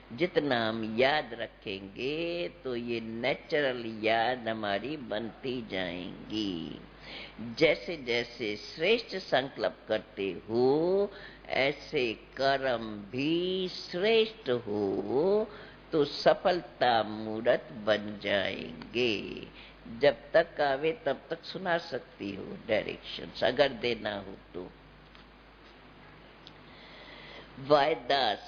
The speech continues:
वायदा श्रेष्ठ करते हो, इन दोनों का बैलेंस, वायदा और फायदा, इन दोनों का बैलेंस रहे तो वरदाता बाप के द्वारा ब्लेसिंग मिलती रहेंगी।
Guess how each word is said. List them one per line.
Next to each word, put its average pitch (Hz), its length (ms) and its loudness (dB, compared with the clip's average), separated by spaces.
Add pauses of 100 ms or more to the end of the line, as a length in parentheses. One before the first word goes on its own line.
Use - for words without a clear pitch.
(1080)
वायदा 151 520 4
श्रेष्ठ 190 640 -2 (120)
करते - 560 -2
हो, 92 320 -10 (360)
इन 143 340 -2
दोनों 185 380 2
का 175 220 2
बैलेंस, 123 680 -2
वायदा 135 760 2
और 170 200 4
फायदा, 120 1000 -2 (340)
इन 139 360 -4
दोनों 190 380 0
का 175 260 2
बैलेंस 135 720 0
रहे 127 600 2
तो 156 280 2
वरदाता 147 760 2
बाप 117 480 0
के 117 100 -2
द्वारा 107 440 2
ब्लेसिंग 117 600 -6
मिलती 139 560 -2
रहेंगी। 98 880 -6